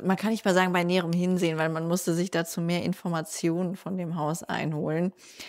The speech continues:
Also, je mehr Infos man von dem Makler, von dem Haus bekommt, also, es stand nicht mal so bei Immobilien Scout oder sowas,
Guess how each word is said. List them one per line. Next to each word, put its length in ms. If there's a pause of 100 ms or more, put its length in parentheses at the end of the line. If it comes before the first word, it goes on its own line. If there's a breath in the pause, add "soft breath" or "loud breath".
(180 loud breath)
Also, 420
je 220
mehr 220
Infos 400
man 140
von 160
dem 140
Makler, 480
von 120
dem 160
Haus 200
bekommt, 360
also, 160
es 60
stand 180
nicht 200
mal 140
so 120
bei 140
Immobilien 540
Scout 400
oder 220
sowas, 400